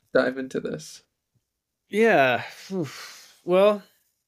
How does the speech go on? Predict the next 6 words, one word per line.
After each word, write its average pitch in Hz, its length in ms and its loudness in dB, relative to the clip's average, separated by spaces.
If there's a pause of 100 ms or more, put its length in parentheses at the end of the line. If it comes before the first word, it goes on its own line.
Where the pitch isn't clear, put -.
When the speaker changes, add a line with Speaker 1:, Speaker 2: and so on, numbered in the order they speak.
(1300)
Speaker 2:
I - 60 -14
guess 320 120 -4
the 247 60 -6
basic 220 360 2
idea 170 520 0
is 147 600 -2